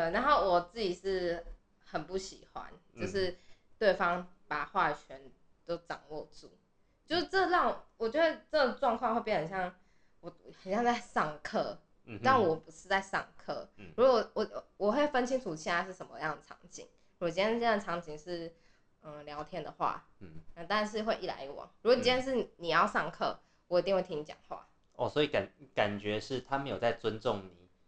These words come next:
Speaker 2: 跟你的关系，所以他就也没有把
Speaker 1: 其实
Speaker 2: 话语权也，嗯，就他没有在尊重你，你也想要讲话的那个空间或权利嘛。好，这样就是我要上对下的，
Speaker 1: 对。
Speaker 2: 你要听我讲话。
Speaker 1: 对，
Speaker 2: 啊。
Speaker 1: 然后有时候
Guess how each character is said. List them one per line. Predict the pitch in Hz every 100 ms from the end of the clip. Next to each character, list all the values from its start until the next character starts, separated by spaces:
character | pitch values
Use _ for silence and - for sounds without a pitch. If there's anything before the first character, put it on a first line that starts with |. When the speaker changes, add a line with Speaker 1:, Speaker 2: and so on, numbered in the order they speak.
| _ -
Speaker 2:
跟 | - 120
你 | 110
的 | 90
关 | 90 92 87
系， | 90 - - _
所 | -
以 | 104
他 | 113
就 | 117
也 | 113 92
没 | 98
有 | 101 87 82 - _ _ _ _ _ _ _
把 | 202 320
Speaker 1:
其 | 349
实 |
Speaker 2:
话 | 277 -
语 | 90
权 | - 92
也， | 92 82 80 _ _ _ _
嗯， | 101 92 90 92 _ _ _ _ -
就 | 175
他 |
没 | 190
有 | 135
在 | 147
尊 | - 131
重 | 139 113
你， | 95
你 | 107
也 | 123
想 | 104 98
要 | 107
讲 | - 80 107
话 | 98
的 | 90 85
那 | 92
个 | 76 - _ - _
空 | - 120 107
间 | 104
或 | 107
权 | - 87
利 | 98
嘛。 | 98
好， | 117
这 | 139
样 |
就 | 131
是 | 131 123 - _ - - - _ _ _ _
我 | -
要 | 107
上 | 110 120
对 | 104 104
下 | 95 92
的， | - - - - - - -
Speaker 1:
对。 | - 277
Speaker 2:
你 |
要 | 117
听 | - 110
我 |
讲 | 104 82 -
话。 | 87 - _ - -
Speaker 1:
对， | 381 262 175 - - -
Speaker 2:
啊。 | 202
Speaker 1:
然 | 190
后 | 233
有 | 214 185
时 | -
候 | 214 247